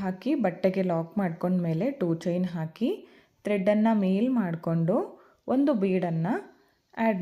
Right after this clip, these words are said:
ಮಾಡ್ತೀನಿ ಮತ್ತೆ. ಈ ಬೀಡನ್ನು ಹಾಕಿ ಸೂಜಿ ಮೇಲೆ ಒಂದು ಸಲ ಥ್ರೆಡ್ಡನ್ನು ಸುತ್ಕೋತೀನಿ. ಮತ್ತೆ ನೋಡಿ ಫಸ್ಟ್ ಒನ್ ಮಾಡ್ಕೊಂಡ್ನಲ್ಲ, ಈ ಬೀಡ್, ಆ, ಲಾಕಲ್ಲಿ, ಲಾಕ್ ಒಳಗಡೆ ಗ್ಯಾಪ್ ಇರುತ್ತಲ್ಲ, ಅಲ್ಲಿ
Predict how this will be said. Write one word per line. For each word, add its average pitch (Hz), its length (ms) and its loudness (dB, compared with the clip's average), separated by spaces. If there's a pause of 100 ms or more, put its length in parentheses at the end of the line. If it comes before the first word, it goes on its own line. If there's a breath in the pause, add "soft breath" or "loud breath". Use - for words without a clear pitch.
ಮಾಡ್ತೀನಿ 156 380 -4 (100)
ಮತ್ತೆ. 147 260 -6 (1300 loud breath)
ಈ 294 40 0 (140)
ಬೀಡನ್ನು 214 580 0
ಹಾಕಿ 170 400 -4 (540 loud breath)
ಸೂಜಿ 254 260 0 (160)
ಮೇಲೆ 180 200 2 (120)
ಒಂದು 185 200 0
ಸಲ 175 120 -4 (140)
ಥ್ರೆಡ್ಡನ್ನು 175 480 0
ಸುತ್ಕೋತೀನಿ. 180 600 -2 (920 soft breath)
ಮತ್ತೆ 196 260 -2 (100)
ನೋಡಿ 190 200 2 (120)
ಫಸ್ಟ್ 190 320 -2
ಒನ್ 190 160 2
ಮಾಡ್ಕೊಂಡ್ನಲ್ಲ, 175 560 -2 (180)
ಈ - 20 0 (140)
ಬೀಡ್, 180 240 0 (280)
ಆ, 170 40 -2 (340)
ಲಾಕಲ್ಲಿ, 180 480 0 (160)
ಲಾಕ್ 165 300 -2
ಒಳಗಡೆ 170 380 2
ಗ್ಯಾಪ್ 165 260 -2
ಇರುತ್ತಲ್ಲ, 170 360 -2 (200)
ಅಲ್ಲಿ 170 260 2